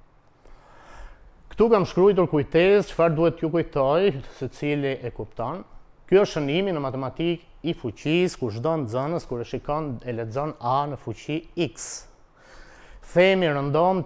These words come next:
për ta kuptuar, shumë thjesht, kemi dy numra, A-ja është numër real dhe X-i është numër real, të cilët nuk vendosen në të njëjtin rresht,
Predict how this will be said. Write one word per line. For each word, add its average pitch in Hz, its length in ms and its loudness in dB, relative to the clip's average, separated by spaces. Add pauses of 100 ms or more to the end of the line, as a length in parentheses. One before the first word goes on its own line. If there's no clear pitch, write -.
(100)
për 147 160 -2
ta 139 80 0
kuptuar, 180 800 2
shumë 127 320 -8
thjesht, 165 480 0 (320)
kemi 147 320 0
dy 180 160 2
numra, 127 540 0 (500)
A-ja 135 400 6
është - 160 -6
numër 123 300 -2
real 156 360 4 (300)
dhe 120 220 -4 (160)
X-i 117 240 -10
është 139 180 -12
numër 120 320 -4
real, 143 400 -4
të 135 160 -6
cilët 139 320 -4
nuk 185 160 -4
vendosen 143 560 -2
në 107 80 -8
të - 120 -10
njëjtin 151 280 -8
rresht, 120 440 -8